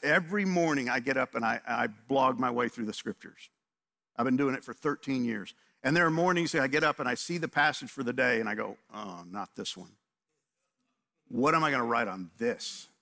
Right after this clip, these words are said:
And it never fails. By the time I'm done, God has shown me something.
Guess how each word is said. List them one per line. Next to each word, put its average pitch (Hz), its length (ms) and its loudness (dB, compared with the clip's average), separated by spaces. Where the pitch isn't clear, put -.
And 139 80 4
it 156 60 2
never 196 240 6
fails. 180 320 2
By 135 160 4
the 131 80 -2
time 160 260 2
I'm 151 160 0
done, 143 380 -2
God 127 220 2
has 117 100 -2
shown 113 260 -4
me 95 120 -6
something. - 340 -16